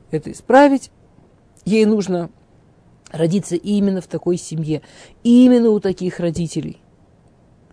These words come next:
Чтобы именно вот эти родители её научили именно тому, что они могут её научить, и выпустили именно вот то, что они могут. Нужно именно такую внешность, нужны именно такие способности.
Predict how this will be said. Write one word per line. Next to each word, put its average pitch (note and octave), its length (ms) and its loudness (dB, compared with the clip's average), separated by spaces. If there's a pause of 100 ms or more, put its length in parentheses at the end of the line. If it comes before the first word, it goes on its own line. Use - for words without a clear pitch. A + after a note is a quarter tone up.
(480)
Чтобы G3+ 260 -2
именно A#3+ 260 4
вот F#3+ 240 -2
эти G3 220 0
родители F3+ 640 -4
её F3 240 -4
научили F3 380 -6
именно F#3 260 -6
тому, F3+ 240 -6
что F3 160 -8
они E3+ 180 -4
могут E3+ 320 -6
её E3+ 100 -4
научить, E3 280 -10
и - 20 -10
выпустили F3+ 460 -8
именно F3+ 200 -4
вот C3+ 140 -6 (420)
то, F#3+ 120 0
что - 180 -4
они E3 240 -2
могут. D#3+ 300 -14 (880)
Нужно A3 240 0
именно A3 320 0
такую G#3 300 -6
внешность, E3+ 480 -8
нужны F3+ 260 -6
именно G3+ 180 -4
такие F#3+ 300 -8
способности. F3 680 -6